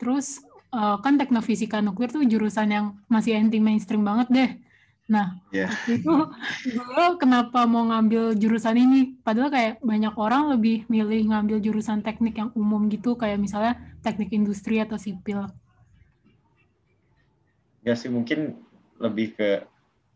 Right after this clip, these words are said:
Speaker 2: apa ya, ya pengen nyoba yang aneh-aneh gitu.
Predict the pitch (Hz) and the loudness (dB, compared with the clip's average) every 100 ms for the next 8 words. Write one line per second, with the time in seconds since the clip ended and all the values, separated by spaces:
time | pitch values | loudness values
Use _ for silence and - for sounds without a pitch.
0 | _ _ - 117 123 101 90 _ _ _ | _ _ -18 -10 -6 -6 -8 _ _ _
1 | _ _ _ _ _ - 113 117 120 120 | _ _ _ _ _ -8 -4 -2 0 0
2 | 120 120 117 117 113 117 117 117 117 113 | 0 0 0 0 0 -2 -2 -2 -6 -6
3 | 117 139 | -8 -10